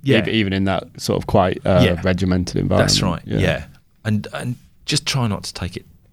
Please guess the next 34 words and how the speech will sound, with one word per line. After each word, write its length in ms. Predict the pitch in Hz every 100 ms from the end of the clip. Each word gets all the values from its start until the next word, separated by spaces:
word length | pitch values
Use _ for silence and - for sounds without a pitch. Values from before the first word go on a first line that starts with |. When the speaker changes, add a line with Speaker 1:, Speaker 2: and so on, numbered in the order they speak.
| _
Speaker 1:
too 340 | - - 87 92
seriously, 460 | - 85 82 90
because 340 | 90 87 98 - - _ _ _ -
the 100 | 107
one 280 | 113 117
thing 440 | 110 107 95 90 92 - _ _ _ _
I 160 | 92 92
found 400 | - 87 85 87
was 520 | - 90 87 - - - _ _ _ _
the 100 | 92
fun 400 | - - 90 82 -
went 280 | 87 85 -
out 220 | 87 82
of 60 | 85
it 120 | -
for 220 | - 85
me. 200 | 76 76 - _ _ _ _ _ -
And 220 | 85 80
that's 220 | 85 -
why 200 | 85 85 85
I 60 |
started 340 | 87 82 87 -
to 100 | -
hate 320 | - 85 - - _ _ _ _
cycling. 420 | - 78 - - - _
And 280 | 90 80 76
Speaker 2:
Mm. 80 | 80
Speaker 1:
you 100 | 98
can, 300 | - 98 90
you 140 | 95 95
can 180 | 92 95 104
look 200 | 107 -
at 80 | -
that 240 | 90 78